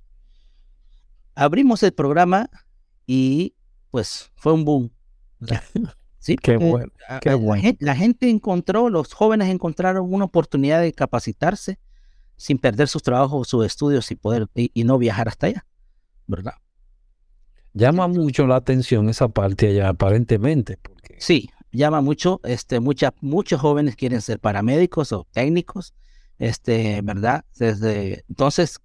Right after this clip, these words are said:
Speaker 1: hemos tenido una buena aceptación, ya llevamos con este programa, llevamos diez años.
Speaker 2: Diez años,
Speaker 1: Diez
Speaker 2: wow.
Speaker 1: años, y hacemos una media de treinta y cinco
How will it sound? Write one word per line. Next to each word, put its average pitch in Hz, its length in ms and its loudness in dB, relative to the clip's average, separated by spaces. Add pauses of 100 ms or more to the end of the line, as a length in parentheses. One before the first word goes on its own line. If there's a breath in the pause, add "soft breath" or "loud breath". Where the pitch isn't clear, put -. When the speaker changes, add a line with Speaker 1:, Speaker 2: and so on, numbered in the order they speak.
(140)
Speaker 1:
hemos 170 280 0
tenido 165 360 0
una 151 160 0
buena 131 260 0
aceptación, 139 640 -2 (320)
ya 110 200 -2
llevamos 131 340 2
con 123 140 -6
este 147 160 -2
programa, 127 400 0
llevamos 120 320 -4
diez 135 300 0
años. 127 600 -2
Speaker 2:
Diez 113 580 0
años, 113 540 -2
Speaker 1:
Diez 135 200 0
Speaker 2:
wow. 143 80 2
Speaker 1:
años, 135 380 -2 (460)
y 160 200 2
hacemos 202 560 -2
una 202 240 4
media 156 640 0 (580)
de 170 540 -2 (460)
treinta 151 500 0
y 120 100 -2
cinco 208 760 -4